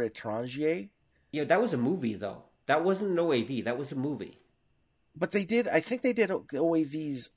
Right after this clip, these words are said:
Speaker 1: of it.
Speaker 2: Well, no, 'cause remember, that is actually, oh, that's, um,
Speaker 1: 'Cause it continues
Speaker 2: the, the
Speaker 1: a T V series.
Speaker 2: Yeah, it's, it's, that is continuing Go Shogun.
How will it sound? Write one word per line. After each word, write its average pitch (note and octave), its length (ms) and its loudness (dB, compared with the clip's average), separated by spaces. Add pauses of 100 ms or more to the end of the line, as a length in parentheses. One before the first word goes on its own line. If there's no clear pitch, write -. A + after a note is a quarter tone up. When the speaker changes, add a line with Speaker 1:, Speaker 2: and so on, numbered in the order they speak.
Speaker 1:
of B2+ 260 2
it. - 200 -4 (720)
Speaker 2:
Well, E3 140 4
no, F#3 180 6
'cause C#3+ 180 -4
remember, D#3+ 340 0
that D3 420 2
is C3+ 140 -2
actually, C3 880 0 (400)
oh, D3 220 0
that's, D#3 340 -2 (100)
um, C#3 1300 -2 (100)
Speaker 1:
'Cause D3 200 -2
it G#3 120 2
continues G#3+ 540 2
Speaker 2:
the, E3 60 -2
the F3+ 80 -4
Speaker 1:
a - 20 -6
T F3 220 -4
V F#3 160 -4
series. - 680 -2
Speaker 2:
Yeah, F3 140 4
it's, - 180 -4
it's, F#3+ 200 2 (260)
that E3+ 280 4
is G3 120 -2
continuing D3 560 -2
Go C3+ 180 6
Shogun. A2 480 -2